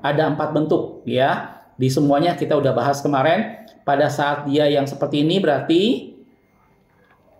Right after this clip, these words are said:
ini berarti sin A X, berarti dia mendapat pengali di depan sudutnya, di depan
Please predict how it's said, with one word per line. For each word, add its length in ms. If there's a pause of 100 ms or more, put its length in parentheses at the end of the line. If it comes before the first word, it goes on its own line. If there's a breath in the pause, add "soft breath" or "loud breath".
(140)
ini 240
berarti 320
sin 240
A 320
X, 340
berarti 300
dia 160
mendapat 400
pengali 400
di 100
depan 300
sudutnya, 560
di 100
depan 240